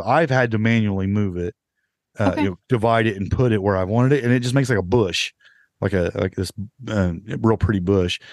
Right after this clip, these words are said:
Speaker 1: And it's, it's a beautiful plant. Um, growing zones three through eight.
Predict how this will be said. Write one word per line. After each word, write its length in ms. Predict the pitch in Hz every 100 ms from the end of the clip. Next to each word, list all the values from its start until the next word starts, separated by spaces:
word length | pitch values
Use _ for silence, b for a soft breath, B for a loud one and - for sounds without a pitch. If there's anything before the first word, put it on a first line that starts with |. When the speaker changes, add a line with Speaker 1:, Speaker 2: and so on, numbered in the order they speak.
| B B
Speaker 1:
And 160 | - 127
it's, 200 | 262 233 87 _
it's 140 | 127 -
a 40 |
beautiful 260 | 117 147 98
plant. 360 | - 113 107 b b b b _ _ _ _ _ _ _ _ -
Um, 300 | 113 107 95
growing 320 | 113 131 131
zones 380 | 117 127 127 -
three 200 | 127 131
through 320 | 135 123 123
eight. 320 | 120 127 120